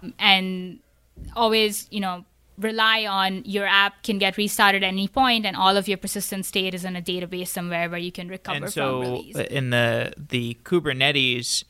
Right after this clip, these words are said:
Speaker 2: environment, I can mount a file system, I guess,
Speaker 1: Mm-hmm.
Speaker 2: and, and actually write to that file system. And if the Kubernetes node dies, then I can still have that file system around,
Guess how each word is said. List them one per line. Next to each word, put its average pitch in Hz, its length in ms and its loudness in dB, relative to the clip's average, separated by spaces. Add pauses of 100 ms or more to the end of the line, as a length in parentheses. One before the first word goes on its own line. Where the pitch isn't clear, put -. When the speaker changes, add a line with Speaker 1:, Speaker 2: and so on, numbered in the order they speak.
(320)
Speaker 2:
environment, 123 880 2 (100)
I 131 200 2
can 117 580 -2 (320)
mount 131 580 0
a - 80 0
file 131 840 -2
system, 123 640 -2
I 120 120 0
guess, 120 500 2
Speaker 1:
Mm-hmm. 220 120 -2
Speaker 2:
and, 127 320 2
and 127 160 4
actually 123 380 0
write 127 600 0 (500)
to 143 120 -2
that 123 180 4
file 127 380 2
system. 120 640 -2 (120)
And 120 680 0 (520)
if 135 200 -6
the 135 100 -4
Kubernetes 135 680 2
node 127 520 2
dies, 131 680 2
then 120 640 0
I 123 200 0
can - 260 -6
still 123 340 2
have 123 300 2
that 117 200 -2
file 120 380 2
system 120 600 0
around, 127 840 0